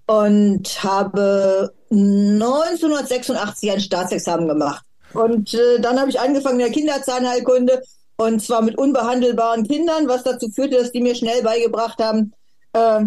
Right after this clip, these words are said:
dass sie wirklich unbehandelbar sind. Und dann habe ich angefangen, sowas wie Hypnose und N L P und Ähnliches zu lernen, um dafür zu sorgen, dass die behandelbar wurden.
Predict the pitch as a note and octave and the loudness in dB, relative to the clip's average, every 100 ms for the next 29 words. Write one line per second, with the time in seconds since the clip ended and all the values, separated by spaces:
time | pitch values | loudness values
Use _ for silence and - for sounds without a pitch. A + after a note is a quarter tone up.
0 | G3+ - A3 G#3 D#4+ F4 D4 C4+ A#3+ A#3 | -2 -4 -2 -2 0 -2 -2 0 0 0
1 | A3+ A3+ A3 G#3+ G#3+ G#3 A3+ D4+ - A3+ | 0 0 0 2 0 2 0 0 0 0
2 | A3 A3 A#3 G#3+ G3+ A3 A#3+ A#3 B3 A3+ | 0 0 0 0 -2 0 0 0 -2 0
3 | G#3+ A3 A3 G#3+ G3+ G#3 G3+ - - - | 0 0 -2 -4 -2 -2 -2 -6 -20 -4
4 | B3 - G#3 A3 A#3+ C4 B3+ A#3 B3+ A#3+ | -2 4 6 6 6 6 4 2 2 4
5 | A3 G#3 G3+ A3 G#3+ - A#3+ B3+ B3+ G#3+ | 2 0 -2 -2 -2 0 0 2 0 0
6 | G#3 A3+ A#3 A#3 A3+ - A3 G#3 G3+ G#3+ | -2 -2 0 -2 -4 -4 -2 0 0 0
7 | A3 G3+ G3+ G3 F#3+ G3+ G3+ F3+ G3 G3+ | 0 0 0 0 -2 -4 -4 0 2 2
8 | G3+ G3 G#3 F#3 F#3 A3+ B3+ A#3 G#3 G3+ | 2 0 -2 -2 -2 0 2 2 0 0
9 | G3 G3+ G#3 G#3+ | 0 0 0 0